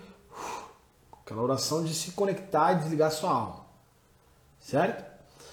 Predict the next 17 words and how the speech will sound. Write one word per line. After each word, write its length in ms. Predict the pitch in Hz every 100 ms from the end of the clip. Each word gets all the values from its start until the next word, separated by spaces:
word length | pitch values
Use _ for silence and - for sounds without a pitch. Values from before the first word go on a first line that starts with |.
| - - - -
Então, 560 | 117 139 151 185 - - - _ _
agora 340 | 143 139 156
nós 160 | 175 165
vamos 200 | 185 180
pro 160 | - 180
segundo 400 | - 180 208 202
passo. 560 | 180 156 - - - - - - - - -
O 40 |
segundo 360 | - 202 294 -
passo 500 | 254 254 - 196 156
é 300 | 120 - - - - -
passar 580 | 196 - - 247 - -
quinze 520 | - 320 370 339 320
minutos 840 | 302 277 175 226 277 139 - - - - _ _
com 400 | - - 254 - - - - -
a 60 |
Bíblia, 580 | 269 247 285 311 185 117